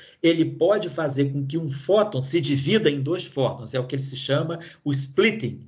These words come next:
a divisão do fóton, a separação de um fóton. Então, um fóton que se quebra em dois fótons pela ação de um campo magnético externo. Isso é compatível com uma discussão, uma descrição não linear do eletromagnetismo.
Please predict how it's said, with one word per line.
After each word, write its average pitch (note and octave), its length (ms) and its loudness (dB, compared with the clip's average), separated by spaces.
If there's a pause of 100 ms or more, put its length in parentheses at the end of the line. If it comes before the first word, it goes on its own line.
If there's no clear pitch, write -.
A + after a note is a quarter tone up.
a - 100 -4
divisão D#3 840 0 (400)
do D3 100 -8
fóton, F2 600 -8 (300)
a G#2 60 -16
separação D3 1000 0 (260)
de C3 120 -8
um C#3 100 -2
fóton. - 260 -8
Então, C#3+ 160 -6
um C#3+ 60 -4
fóton G#3 400 2
que F#3+ 100 -8
se E3+ 180 0
quebra E3+ 440 4
em D3+ 80 -2
dois D#3+ 260 -4
fótons F#3 520 -2
pela D#3+ 320 0
ação F3 360 -2
de F3 120 -6
um E3 100 -6
campo D3 260 -4
magnético A#2+ 640 -4
externo. F2 380 -8 (300)
Isso F#3 360 4 (240)
é C#3+ 120 4
compatível C3+ 840 -2
com B2+ 140 -10
uma C3+ 440 -2
discussão, C3+ 640 -6
uma A#2+ 100 -6
descrição C3 540 0
não F#3 260 8
linear C3+ 480 0
do C3 80 -6
eletromagnetismo. A2 1080 -12